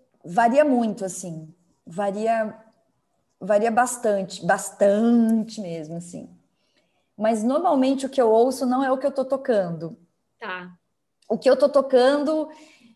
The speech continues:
Speaker 1: é o que eu tenho que preparar pra algum show, algum concerto. Geralmente é, vira uma coisa meio de um material também de trabalho. Então, a-, então, lógico que eu ouço também, eu adoro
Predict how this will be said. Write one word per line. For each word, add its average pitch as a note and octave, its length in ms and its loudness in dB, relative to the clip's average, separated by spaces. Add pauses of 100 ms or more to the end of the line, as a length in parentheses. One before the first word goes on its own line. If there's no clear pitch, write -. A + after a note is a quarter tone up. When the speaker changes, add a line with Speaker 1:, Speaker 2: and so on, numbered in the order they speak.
(360)
Speaker 1:
é G3 500 8
o F#3+ 160 2
que F#3+ 140 -4
eu G3+ 60 -2
tenho A3 180 -2
que - 80 -10
preparar G#3+ 640 2
pra G#3 120 -2
algum G3 520 -6
show, G#3+ 240 -6
algum G3 220 -6
concerto. F#3 1120 -8 (640)
Geralmente B3+ 680 -2
é, B3 280 0
vira C4+ 340 2
uma C#4+ 160 0
coisa C4+ 300 2
meio C4 200 2
de A3 120 -4
um - 40 0
material B3+ 460 0
também B3+ 340 0
de B3+ 120 -6
trabalho. G#3 640 -2
Então, A3 320 -6
a-, A#3 220 -8
então, A#3+ 540 -6
lógico C4 320 2
que - 80 0
eu C#4 80 6
ouço B3 320 2
também, A3 640 -2
eu F#3+ 140 -2
adoro G#3 400 0